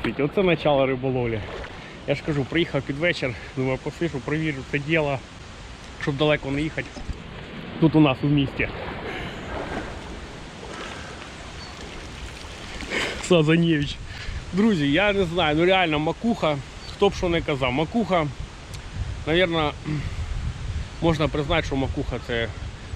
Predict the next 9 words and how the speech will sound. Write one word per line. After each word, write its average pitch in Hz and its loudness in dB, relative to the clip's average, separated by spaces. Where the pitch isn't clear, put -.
Вчорашній 127 2
день. 107 0
Реально, 139 4
горох, 151 2
кукуруза, 156 0
перший 165 2
заброс. 156 2
Наші 170 6
містяки, 160 6